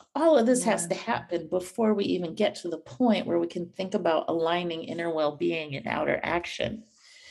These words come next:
Speaker 1: But that step is really important because we find that the more aligned people are in their values and their purpose and the way they do their work in the world,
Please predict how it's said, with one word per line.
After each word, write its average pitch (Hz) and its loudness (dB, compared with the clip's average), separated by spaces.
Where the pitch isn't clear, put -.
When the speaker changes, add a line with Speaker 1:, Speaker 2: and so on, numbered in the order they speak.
Speaker 1:
But 180 -2
that 202 0
step - 0
is 220 4
really 196 0
important - -8
because - -6
we 165 -4
find 165 -6
that 175 -8
the 175 -2
more 190 4
aligned 175 -2
people 165 -2
are 156 -2
in 156 -10
their 147 -6
values 175 -2
and 156 -8
their 147 -8
purpose 190 -4
and 156 -10
the 147 -6
way 151 -2
they 196 0
do 180 0
their 160 2
work 156 -4
in 160 -6
the 147 -4
world, 147 2